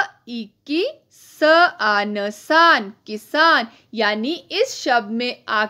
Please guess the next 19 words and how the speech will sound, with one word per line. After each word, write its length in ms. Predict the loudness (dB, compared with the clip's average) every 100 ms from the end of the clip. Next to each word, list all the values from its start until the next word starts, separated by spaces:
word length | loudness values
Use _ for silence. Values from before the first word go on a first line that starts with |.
| -4
की 100 | -2
मात्रा 440 | 0 0 0 -2
भी 180 | -2 -4
है 220 | -2 0 0 -2 _ _
और 340 | 2 2 2 -6 -4
ई 120 | -4 -4 -6
की 100 | -6
मात्रा 440 | -4 -6 -4 -4 -4
भी 220 | -6 -6
है। 260 | -2 -2 -4 _ _ _ _ -2
अगला 420 | -2 0 0 0
शब्द 440 | -2 0 0 0 _ _ _ _ _
क 180 | 2 2 2 -6 -16
ई 200 | -14 -14 _ _
की 180 | -4 -4 -4 _ _ _ _ 2
त 40 | 4 4 2
आब 360 | -2 -2 -2 -4 -6 -6 0
ताब, 360 | 4 4 4 0 _ -8
किताब। 920 | -6 -8 _ 2 4 4 2 -2